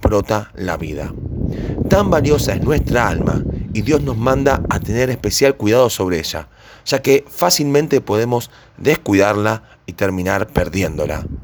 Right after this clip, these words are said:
Pero aunque fuera tan valiosa, la vida que ofrece Jesús no es esta, sino es una vida que puede afectar en plenitud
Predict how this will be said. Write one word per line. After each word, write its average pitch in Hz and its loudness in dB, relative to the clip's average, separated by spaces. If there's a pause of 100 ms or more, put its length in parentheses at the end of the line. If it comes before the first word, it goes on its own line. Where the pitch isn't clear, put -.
(420)
Pero 120 6
aunque 117 2
fuera - 2
tan 190 2
valiosa, 117 0 (380)
la 85 -2
vida 87 2
que 82 -2
ofrece - 2
Jesús - 0
no - 2
es - 2
esta, - -4 (500)
sino 131 2
es - 0
una 120 2
vida 175 2 (280)
que 104 0
puede 92 0 (240)
afectar 143 2
en 110 0
plenitud 98 0